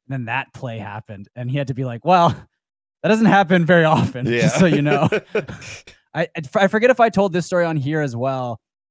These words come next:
Speaker 1: but I think maybe I did, but I'll tell it again anyway, which is that I had some friends in, uh, elementary school who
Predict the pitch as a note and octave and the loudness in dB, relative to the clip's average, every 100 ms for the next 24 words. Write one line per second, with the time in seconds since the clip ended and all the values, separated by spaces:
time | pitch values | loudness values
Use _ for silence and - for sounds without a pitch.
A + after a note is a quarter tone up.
0 | _ _ C#3 C3+ B2 _ _ _ _ C#3+ | _ _ -6 -6 -8 _ _ _ _ -8
1 | - G3 F3 D#3+ C#3+ A2 C3 A2+ F#2+ B2 | -6 -4 -2 -2 -4 -6 -8 -8 -10 -10
2 | B2 D3+ D3 B2+ A#2+ B2 A2 G#2+ A2 A#2+ | -6 -4 -4 -6 -8 -10 -10 -12 -12 -12
3 | A2 G2 _ _ - A#2 C3 B2 - B2 | -12 -16 _ _ -16 -12 -10 -10 -10 -8
4 | B2 A#2 A2 A2 A2 G#2 G#2 G2+ G2+ A2+ | -8 -10 -12 -14 -14 -16 -18 -18 -18 -14
5 | A2+ A2 B2 A2 - G2+ G2+ G2+ A2 G#2 | -14 -14 -14 -16 -16 -16 -16 -16 -16 -14